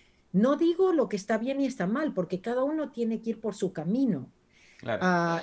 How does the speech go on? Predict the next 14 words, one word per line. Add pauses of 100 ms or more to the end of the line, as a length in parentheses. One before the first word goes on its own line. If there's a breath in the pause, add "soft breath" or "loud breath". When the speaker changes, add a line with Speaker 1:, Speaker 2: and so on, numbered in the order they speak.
Speaker 1:
ento-,
entonces,
am, (100)
yo (220)
Speaker 2:
Y
yo
Speaker 1:
te
Speaker 2:
creo
que
Speaker 1:
digo,
Speaker 2:
en
ese
Speaker 1:
yo
Speaker 2:
punto,